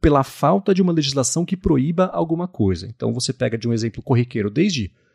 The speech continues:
como é que funciona a operação da Uber. Cada país que eles chegaram, eles incomodaram, era uma coisa que não era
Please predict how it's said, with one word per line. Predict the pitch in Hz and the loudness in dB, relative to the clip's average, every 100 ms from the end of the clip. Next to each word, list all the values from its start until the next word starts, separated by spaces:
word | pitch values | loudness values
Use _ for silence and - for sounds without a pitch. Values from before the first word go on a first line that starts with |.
| _ | _
como | - 185 | -2 -2
é | |
que | 202 | 2
funciona | 196 180 160 | 0 0 -2
a | |
operação | 151 135 139 139 | 0 -2 -2 0
da | 120 | 2
Uber. | 113 90 95 | 2 0 -6
Cada | - 226 240 | -2 -2 -2
país | - 202 185 | -2 -2 -2
que | 175 | -2
eles | 165 | -2
chegaram, | 190 117 117 156 170 _ _ _ - | 0 2 2 2 -2 _ _ _ -2
eles | 107 | 2
incomodaram, | 113 - 104 87 95 139 175 180 - | 2 4 4 4 2 2 2 0 0
era | 123 | 0
uma | 120 113 | 0 0
coisa | - 113 104 98 92 _ _ _ _ | 4 4 4 0 -2 _ _ _ _
que | - | 4
não | 123 | 6
era | 117 120 | 6 4